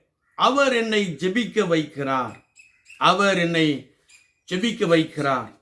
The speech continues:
பரிசுத்த ஆவியானவர் நம்மை நிரப்பி இருக்கின்ற பொழுது அவர் நம்மை ஜெபிக்க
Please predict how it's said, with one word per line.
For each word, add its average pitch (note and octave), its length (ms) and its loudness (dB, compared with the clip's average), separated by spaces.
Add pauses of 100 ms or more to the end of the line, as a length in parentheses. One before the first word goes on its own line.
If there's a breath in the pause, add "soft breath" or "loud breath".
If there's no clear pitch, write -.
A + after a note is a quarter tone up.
(600)
பரிசுத்த G3+ 400 -2
ஆவியானவர் F#3+ 600 0
நம்மை E3+ 300 0
நிரப்பி F#3 360 -2
இருக்கின்ற E3 340 -2
பொழுது C#3 500 -2 (1500)
அவர் F#3 320 4
நம்மை F3 560 2
ஜெபிக்க C4 380 4